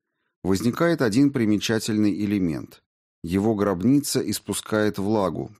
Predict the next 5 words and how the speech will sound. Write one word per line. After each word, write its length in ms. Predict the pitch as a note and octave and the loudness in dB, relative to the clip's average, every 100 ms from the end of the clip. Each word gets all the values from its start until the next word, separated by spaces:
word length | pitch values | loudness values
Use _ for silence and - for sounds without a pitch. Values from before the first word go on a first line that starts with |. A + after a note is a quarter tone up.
| - | -8
предвещая 760 | G#2 G#2+ G2 G2 - C#3 C#3+ | -2 -2 0 -2 0 0 2
близящуюся 960 | A#2 F2+ B2 A2+ A2+ - G#2 G2+ F#2 F#2 | 0 0 0 0 -2 -2 0 0 0 -4
смерть 520 | - F2 F2+ G2+ - | -4 0 2 2 -2
правящего 640 | - D#2 D2+ D#2+ - E2 | -4 -4 -4 -4 -6 -6
папы. 460 | D#2+ - B1 - - | -6 -6 -8 -10 -20